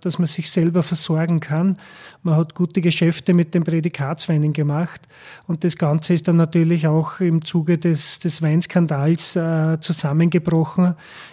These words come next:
Es gab kaum mehr Märkte für, ähm,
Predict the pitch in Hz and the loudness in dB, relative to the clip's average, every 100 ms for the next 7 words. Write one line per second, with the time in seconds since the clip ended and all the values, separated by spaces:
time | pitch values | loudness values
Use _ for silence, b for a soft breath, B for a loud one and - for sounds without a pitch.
0 | B 170 - 165 156 - 151 165 165 160 | B -4 0 -2 -2 -2 2 4 4 4
1 | 143 156 - 175 - 170 160 160 160 156 | 2 0 0 0 0 2 4 4 4 2
2 | 156 - 170 156 156 156 | 0 -2 -2 0 0 0